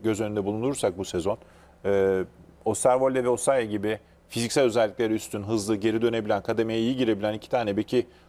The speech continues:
kullanmak çok da mantıksız değildi. Bence kadro tercihi, on bir tercihi de, e, Ferdi olmadan da doğruydu. Ferdi'yi başka türlü de kullanabilirdiniz. Yani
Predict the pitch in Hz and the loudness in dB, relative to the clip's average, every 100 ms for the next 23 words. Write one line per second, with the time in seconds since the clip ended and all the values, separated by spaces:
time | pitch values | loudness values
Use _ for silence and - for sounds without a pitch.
0 | - - 123 120 135 165 165 - 135 123 | -10 -2 2 2 2 0 -2 0 2 2
1 | 120 117 - 139 131 107 87 110 110 117 | 0 -2 0 2 2 0 0 0 2 -2
2 | - - - 127 139 147 139 117 104 113 | -2 -20 -2 2 2 2 2 0 0 0
3 | 127 127 110 120 104 92 95 120 160 - | 0 0 -2 0 0 -2 0 0 0 -10
4 | - _ - 113 110 110 113 123 123 127 | -20 _ -6 0 2 2 2 2 4 4
5 | 160 160 165 143 127 117 107 98 98 92 | 4 4 4 2 2 2 0 2 2 2
6 | 90 139 - 151 151 160 139 - 180 165 | 0 -2 2 2 2 2 0 -2 -4 -2
7 | 160 147 123 117 107 95 92 87 92 120 | -2 -2 -2 -2 -2 -2 -2 -4 -6 -8
8 | 113 110 | -6 -6